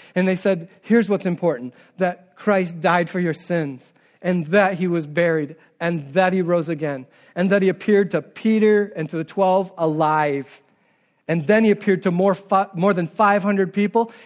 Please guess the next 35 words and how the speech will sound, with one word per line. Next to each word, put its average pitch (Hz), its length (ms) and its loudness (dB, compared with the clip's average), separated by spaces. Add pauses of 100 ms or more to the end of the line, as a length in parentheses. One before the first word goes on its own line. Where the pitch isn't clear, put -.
and 185 220 2
many 220 220 4
of 214 60 4
those 208 180 0
people, 220 400 0
I 180 120 0
can 185 160 -4
give 175 160 0
you 175 60 0
their 165 160 2
address, 160 380 0
and 160 80 -6
you 160 80 -2
can 160 100 -4
go 151 120 0
talk 147 260 -6
to 151 60 -12
them 135 160 -6
yourself. - 520 -14 (2500)
Then 160 160 -4
he 165 60 -2
appeared 160 280 -6
to 143 60 -10
James, 139 480 -4
Jesus' 139 380 -6
own 151 220 -4
brother, 139 480 -4 (520)
and 135 160 -10
then 160 140 0
he 156 80 0
appeared 147 320 -6
to 156 80 -14
all 131 180 -6
the 131 100 -8
apostles. 127 500 -14